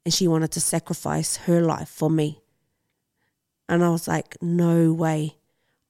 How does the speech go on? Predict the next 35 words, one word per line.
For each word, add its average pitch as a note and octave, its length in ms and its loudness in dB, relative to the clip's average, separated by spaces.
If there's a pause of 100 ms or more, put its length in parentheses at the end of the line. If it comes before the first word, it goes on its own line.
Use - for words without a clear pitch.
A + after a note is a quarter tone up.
I F#3+ 420 2
am F3 260 0
going E3 420 2
to - 180 -4
be D#3 280 2
resilient. D#3 680 0
I'm E3 420 0
not E3 240 -2
gonna E3 220 -2
back D#3 320 -6
down, D3+ 420 -4
and D3+ 180 -6 (140)
I D#3+ 220 -2
will D3+ 200 -6
fight - 460 -4
to F3+ 120 -6
the E3+ 60 -6
bitter E3 240 -4
end, D#3+ 400 -4 (640)
and E3+ 140 0
I E3 140 2
will E3 120 0
sacrifice E3 560 -2
my E3+ 220 4
life D#3 440 -4 (160)
because E3 200 -4
my D#3+ 260 0
daughter D#3+ 260 0
was D3+ 200 -4
willing D3+ 220 -2
to - 100 -12
give D3+ 160 -4
up C3+ 160 -8
her D#3 140 -4
life." - 320 -16